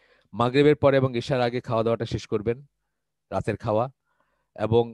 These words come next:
ইশার পরে যত কম সময় জেগে থাকা যায় নিজেরা এবং ছেলেমেয়েরা, সেটার চেষ্টা করবেন, এবং আগে ঘুমাইতে যাবে তারা। তখন দেখবেন ঘুমটা পরিপূর্ণ একটা ঘুম হবে এবং সকালটা ফ্রেশ থাকবে এবং আজে বাজে কোনো চিন্তাও আসবে না মাথায়,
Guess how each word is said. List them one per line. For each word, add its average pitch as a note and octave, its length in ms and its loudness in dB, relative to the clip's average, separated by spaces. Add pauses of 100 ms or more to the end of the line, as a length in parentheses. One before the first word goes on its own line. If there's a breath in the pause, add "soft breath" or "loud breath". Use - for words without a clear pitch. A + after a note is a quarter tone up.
ইশার C#3+ 300 2
পরে C#3+ 460 0
যত D3 200 -6
কম B2+ 260 -2
সময় D3 260 -6
জেগে B2 220 -2
থাকা A#2+ 240 -4
যায় A#2 160 -2
নিজেরা B2 400 -2
এবং A2+ 280 -6 (320)
ছেলেমেয়েরা, A2 540 -6
সেটার A#2+ 320 -4 (100)
চেষ্টা A2+ 280 -6
করবেন, A#2 380 -2 (680)
এবং A2 500 -4 (160)
আগে C3 260 0
ঘুমাইতে A2+ 340 -2
যাবে F2+ 200 -6
তারা। D#2+ 260 -18 (560)
তখন D3+ 240 -2
দেখবেন D#3 260 -2
ঘুমটা C#3+ 360 -4
পরিপূর্ণ F3 500 0
একটা F3 180 -2
ঘুম C#3+ 220 -4
হবে D3+ 180 0
এবং C3 240 -2
সকালটা C3+ 500 -6
ফ্রেশ C#3+ 400 -2
থাকবে B2+ 360 0
এবং B2 300 0 (380)
আজে A2+ 240 0
বাজে B2+ 200 4
কোনো C3 160 -2
চিন্তাও B2 400 -2
আসবে C3 280 -2
না B2+ 100 -6
মাথায়, B2+ 380 -6